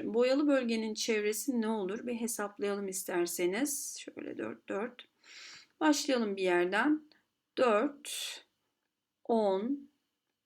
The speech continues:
on altı, yirmi iki, yirmi altı, kırk, kırk dört,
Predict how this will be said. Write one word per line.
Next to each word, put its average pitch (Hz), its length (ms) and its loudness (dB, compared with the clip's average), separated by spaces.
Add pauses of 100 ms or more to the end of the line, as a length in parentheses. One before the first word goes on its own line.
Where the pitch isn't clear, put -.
(240)
on 233 220 2
altı, 196 840 0 (920)
yirmi 226 500 0
iki, 190 640 -2 (920)
yirmi 240 300 0
altı, 202 640 -4 (1200)
kırk, - 760 -6 (520)
kırk 240 380 -8
dört, - 680 -6